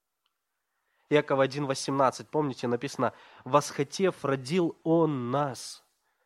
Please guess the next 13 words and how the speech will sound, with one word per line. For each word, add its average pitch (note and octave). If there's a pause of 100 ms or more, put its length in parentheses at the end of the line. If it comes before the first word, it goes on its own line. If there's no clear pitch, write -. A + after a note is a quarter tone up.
(220)
словом B2
истины". F#2 (800)
Единственное, C#3+
что -
способно E3
возродить. B2+ (240)
Вот, F#3+ (480)
а, A#2+
вера, D3+
да, B2+
когда D#3
мы D3+
говорим, D3